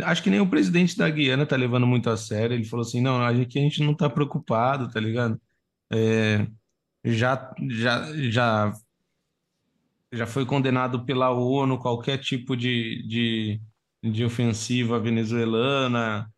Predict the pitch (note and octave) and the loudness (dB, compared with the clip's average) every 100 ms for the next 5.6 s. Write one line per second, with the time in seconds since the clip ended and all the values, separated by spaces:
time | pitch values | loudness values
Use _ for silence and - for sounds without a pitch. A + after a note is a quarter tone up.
0 | _ _ _ - B2+ D3 E3 E3 - C#3 | _ _ _ -8 -4 0 0 2 2 4
1 | B2+ C#3+ C#3+ B2+ C3 A#2 B2+ B2 A#2 A2+ | 4 2 2 0 -4 -6 -2 0 -2 -4
2 | B2 C3 B2 A#2 A#2 A2+ A2 A#2 A#2 A2 | -2 0 0 0 -2 -2 -2 0 0 0
3 | G#2+ A#2+ C#3 A#2 A#2 B2+ C3+ - _ A2 | 0 0 0 0 0 0 -2 -6 _ -6
4 | G#2 G2+ A2+ G#2 G#2 G#2 G#2+ B2 A2+ G#2+ | -6 -4 -2 0 0 0 0 0 0 -2
5 | G#2 G#2 B2+ C3+ A#2 G#2+ | -2 0 0 0 0 -4